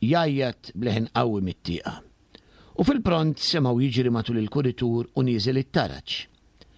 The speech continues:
Billi kien ċert li l-qassis kien sejdu mipaċpaċ mommu, ħareġ minn fejn kien moħbi u daħal baxbax fil-kamra tal-qassis. Il-mnial. Gerger.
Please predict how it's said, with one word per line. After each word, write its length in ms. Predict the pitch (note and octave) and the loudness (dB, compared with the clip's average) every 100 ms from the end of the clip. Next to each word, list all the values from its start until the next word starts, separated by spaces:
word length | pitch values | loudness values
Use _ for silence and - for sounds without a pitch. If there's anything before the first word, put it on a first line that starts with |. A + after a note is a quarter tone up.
| - - - - | -20 -20 -20 -6
Billi 240 | - E3 G3+ | 0 2 2
kien 200 | F#3+ F3+ | 2 2
ċert 400 | E3 F3 E3 - | 2 2 0 -4
li 60 | C#3 | -6
l-qassis 520 | C3 A#2 - C#3 C3 | -4 -2 0 0 0
kien 200 | C#3 A#2+ | -2 0
sejdu 260 | B2 G#2+ A2+ | 0 0 0
mipaċpaċ 560 | A2 C3+ B2+ - E3+ D3 | 0 -2 -2 -2 -2 0
mommu, 380 | A#2+ G#2+ G#2 G2 _ - - - | 0 0 -2 -6 _ -20 -10 0
ħareġ 360 | D3+ D#3+ D3+ | 2 2 0
minn 140 | C3+ A2 | -2 0
fejn 220 | A#2+ G#2+ | 0 2
kien 160 | G3+ D#3+ | 2 2
moħbi 320 | G#2 A#2+ F3 - _ _ - - | -2 -2 -2 -4 _ _ -4 0
u 60 | |
daħal 340 | E3+ G#2 G#2+ F2+ | 2 0 -2 0
baxbax 680 | C#3+ D3 E2 E2+ - - - - | 0 0 -2 -6 -6 -10 -12 -4
fil-kamra 540 | E3 C3+ G2+ D2+ C#2 | -4 -2 -2 -2 -6
tal-qassis. 840 | C#2+ - - - - G1+ - - - - _ _ - - _ - _ _ _ - | -10 -12 -8 -8 -8 -10 -10 -10 -16 -20 _ _ -20 -20 _ -20 _ _ _ 0
Il-mnial. 640 | C#3+ A#2 G2 A2+ G#2+ - - - _ _ _ _ _ - | 0 2 0 0 -2 -8 -14 -20 _ _ _ _ _ 0
Gerger. 480 | D#3+ F3 D3 C#3 | 2 2 -2 -8